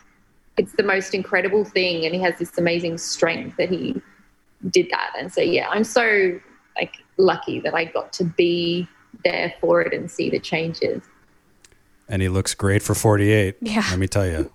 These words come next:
Speaker 1: Right, he looks so great for forty-eight.
Speaker 3: <laughs> I never would have guessed.
Speaker 2: My God. Um, w-, watching the film a second time, I, I really like what you did.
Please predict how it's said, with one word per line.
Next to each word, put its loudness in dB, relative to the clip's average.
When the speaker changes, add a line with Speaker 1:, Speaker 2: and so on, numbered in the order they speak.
Speaker 1:
Right, 2
he 4
looks 0
so 4
great 0
for -12
forty-eight. 4
Speaker 3:
<laughs> 2
I 6
never 2
would -6
have -12
guessed. -8
Speaker 2:
My 0
God. -4
Um, 4
w-, -4
watching 6
the 6
film 4
a 2
second 0
time, -6
I, 0
I -10
really 4
like 4
what 0
you 0
did. 0